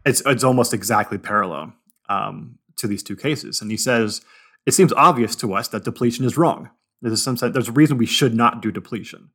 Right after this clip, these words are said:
right? Uh, but it's kinda hard to see what that reason is. Why shouldn't we do depletion?"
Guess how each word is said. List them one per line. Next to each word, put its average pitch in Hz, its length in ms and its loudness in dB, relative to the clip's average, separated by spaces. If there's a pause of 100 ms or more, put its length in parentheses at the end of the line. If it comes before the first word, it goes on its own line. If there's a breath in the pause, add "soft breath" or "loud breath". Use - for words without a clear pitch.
(120)
right? 104 220 -4 (640 soft breath)
Uh, 104 360 6 (440)
but 131 140 6
it's - 140 0
kinda 175 440 2
hard 156 320 4
to 120 60 -2
see 135 220 -2
what 110 300 -2
that 113 260 0
reason 120 340 0
is. 87 360 -6
Why 113 120 -4
shouldn't 147 420 0
we 101 100 -8
do 95 160 -10
depletion?" - 580 -18